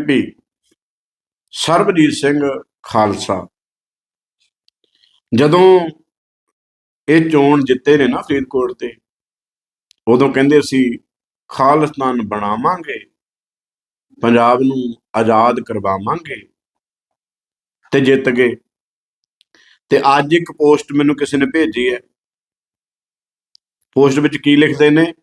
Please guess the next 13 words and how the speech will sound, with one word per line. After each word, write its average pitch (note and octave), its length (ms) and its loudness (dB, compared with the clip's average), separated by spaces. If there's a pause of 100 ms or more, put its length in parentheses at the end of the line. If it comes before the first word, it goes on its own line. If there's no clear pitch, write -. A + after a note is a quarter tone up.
(1400)
ਕਹਿੰਦੇ, G3 340 2
"ਲੋਕ E3 500 2
ਸਭਾ G3 340 2
ਵਿੱਚ F#3 360 0 (1500)
ਮੇਰੇ C3+ 460 4
ਨਾਲ D3+ 680 -2 (800)
ਧੱਕਾ C3 360 0
ਹੁੰਦਾ B2+ 300 -4
ਹੈ, - 40 -18 (1600)
ਮੇਰੇ D3 540 4 (1500)
ਫਿੰਗਰਪ੍ਰਿੰਟਾਂ D3+ 1040 2
ਦੇ D3 160 4
ਨਾਲ" B2 560 2